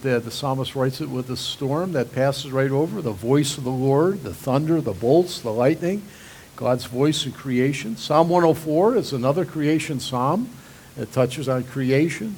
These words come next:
talks about the flood, A wonderful psalm, one oh four, but Psalm one oh, uh, Psalm eight, and that's our focus today, is one of those,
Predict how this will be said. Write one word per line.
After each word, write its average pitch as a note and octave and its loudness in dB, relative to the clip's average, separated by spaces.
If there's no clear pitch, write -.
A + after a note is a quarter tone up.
talks A#2+ -4
about B2+ 0
the A#2+ -6
flood, E3 4
A A#2 -10
wonderful C3+ -2
psalm, C#3 -2
one D3 -2
oh C#3 -2
four, D3 0
but D#3+ 2
Psalm G3 2
one G#3 2
oh, G3+ 6
uh, C#3+ -2
Psalm F#3+ 2
eight, F#3 6
and C3+ -2
that's D3 2
our D#3+ 4
focus D#3+ -2
today, C#3 4
is C3 2
one F3 0
of F3+ 4
those, B2 0